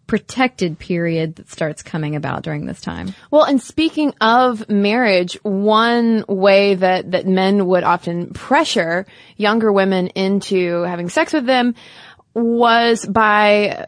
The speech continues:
Speaker 2: promising that they would get married, because if you got married, then it'd be fine. So if you're already engaged, then yeah, you can go ahead and do something.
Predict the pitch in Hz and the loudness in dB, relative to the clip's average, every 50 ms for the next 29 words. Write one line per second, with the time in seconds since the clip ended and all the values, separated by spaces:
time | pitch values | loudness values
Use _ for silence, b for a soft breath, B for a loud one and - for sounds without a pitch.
0 | - 202 - - 220 220 233 269 277 262 226 - - 190 180 180 180 185 190 190 | -14 -16 -6 -2 2 2 4 4 2 2 0 -2 -4 -6 -4 -4 -2 -4 -4 -2
1 | 190 202 190 208 202 208 208 208 220 208 220 247 302 370 392 359 262 208 220 233 | -2 0 2 2 4 4 4 2 2 2 2 2 2 4 4 2 2 0 0 0
2 | 226 220 214 226 214 208 - - 220 208 208 214 202 220 277 349 381 370 320 247 | 0 0 2 0 -2 -2 -4 -6 -4 0 0 2 2 2 0 0 0 0 0 0
3 | 262 247 220 202 202 202 - 277 302 330 320 302 285 277 269 269 - - 247 220 | 0 -2 0 -2 -2 -2 0 2 2 4 4 4 2 2 0 0 0 0 2 4
4 | 208 208 208 202 208 208 - 233 220 214 202 170 196 196 202 190 180 180 185 185 | 6 6 4 4 2 0 0 0 2 2 4 4 4 2 2 0 -2 -2 -2 0
5 | 208 269 294 285 277 262 220 208 208 220 214 214 208 208 208 208 220 269 381 480 | 2 2 2 2 2 0 -4 -6 -6 -4 -4 -2 -2 -4 -4 -6 -6 -8 -6 -6
6 | 466 403 381 - 370 339 294 247 240 233 226 220 202 202 196 240 269 285 - 285 | -4 -4 -4 -4 -4 -4 -2 -2 0 0 0 0 0 -2 -2 -2 -4 -2 -2 -2
7 | 262 233 220 | -2 0 -2